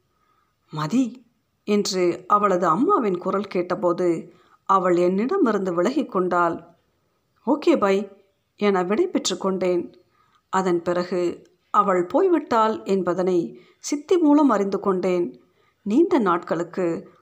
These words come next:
அவள் வாசலுக்கு வந்து விடை பெற்ற கணங்கள் என் உளும் மனதை கிளறிக்கொண்டே இருந்தன. அன்று வாசலுக்கு வந்த கடைசி கணத்தில் அவள் என்னிடம் என்ன சொல்ல வந்தாள்?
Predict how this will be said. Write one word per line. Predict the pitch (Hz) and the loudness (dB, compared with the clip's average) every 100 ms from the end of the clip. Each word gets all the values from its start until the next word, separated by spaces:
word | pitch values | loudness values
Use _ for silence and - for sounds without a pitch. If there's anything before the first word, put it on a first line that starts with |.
| _ | _
அவள் | 202 202 185 | -2 0 0
வாசலுக்கு | 180 285 415 349 294 226 | 2 0 2 0 0 -2
வந்து | 196 190 208 | -2 0 -2
விடை | 185 190 | -2 -2
பெற்ற | 190 - 175 | -4 -4 -4
கணங்கள் | 185 156 175 180 170 - - _ _ - | -2 -2 0 0 -2 -4 -14 _ _ 0
என் | 190 180 | 0 2
உளும் | 180 294 392 277 | 2 2 2 2
மனதை | 220 202 190 180 - | 2 2 0 -2 -2
கிளறிக்கொண்டே | - 262 339 349 - 262 277 | -2 0 2 2 0 2 4
இருந்தன. | 262 190 190 185 185 180 - - _ _ _ _ | 2 0 0 0 0 -2 -8 -20 _ _ _ _
அன்று | 202 196 190 | -2 -2 -2
வாசலுக்கு | 175 190 339 320 269 190 | 0 -2 2 0 0 -2
வந்த | 185 180 | -2 -2
கடைசி | 170 180 254 277 | -4 -4 -4 -4
கணத்தில் | 233 180 165 165 180 - - _ _ _ | -4 -2 -2 -2 -4 -4 -10 _ _ _
அவள் | 196 190 175 | -2 2 2
என்னிடம் | 175 180 180 180 170 - - _ - | 2 0 0 0 -2 -8 -20 _ -4
என்ன | 220 427 | -2 -2
சொல்ல | 381 240 214 | 0 0 2
வந்தாள்? | 214 202 202 196 | 2 2 2 2